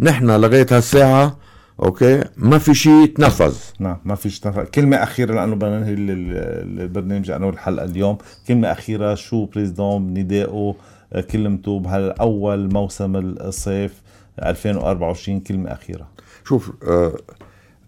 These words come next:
Speaker 1: أول شيء الله يوقف الحروب.
Speaker 2: نعم.
Speaker 1: إن كان علينا أو على غيرنا، والدمار يلي عم بيصير اليوم، آه، بغزة، آه،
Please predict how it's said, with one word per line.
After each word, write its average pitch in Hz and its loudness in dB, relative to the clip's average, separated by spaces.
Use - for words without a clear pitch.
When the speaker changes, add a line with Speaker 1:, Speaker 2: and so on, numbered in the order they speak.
Speaker 1:
أول 135 6
شيء 123 4
الله 113 6
يوقف 95 4
الحروب. 76 -2
Speaker 2:
نعم. 87 -4
Speaker 1:
إن 85 -6
كان 104 2
علينا 104 2
أو 90 4
على 87 4
غيرنا، 87 2
والدمار 110 6
يلي 92 6
عم 87 2
بيصير 92 4
اليوم، 90 2
آه، 76 -2
بغزة، 85 2
آه، 73 -6